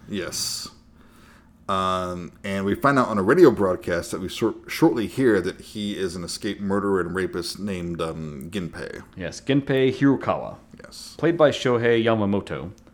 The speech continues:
Speaker 2: you gotta give him props for this role because he
Speaker 1: He, he goes
Speaker 2: he,
Speaker 1: nuts.
Speaker 2: he goes there.
Speaker 1: He's crazy. Yeah.
Speaker 2: Um,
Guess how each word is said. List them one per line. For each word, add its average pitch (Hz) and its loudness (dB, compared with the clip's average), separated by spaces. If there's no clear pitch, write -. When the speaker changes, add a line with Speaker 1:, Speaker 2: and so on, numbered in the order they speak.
Speaker 2:
you 98 0
gotta 127 6
give 127 0
him 113 2
props 113 0
for 104 -4
this 98 -4
role 95 0
because 85 -8
he 110 -6
Speaker 1:
He, 156 0
he 156 4
goes 160 8
Speaker 2:
he, 143 8
Speaker 1:
nuts. 123 8
Speaker 2:
he - 6
goes 127 4
there. 85 0
Speaker 1:
He's 120 -4
crazy. 92 2
Yeah. 82 -6
Speaker 2:
Um, 101 2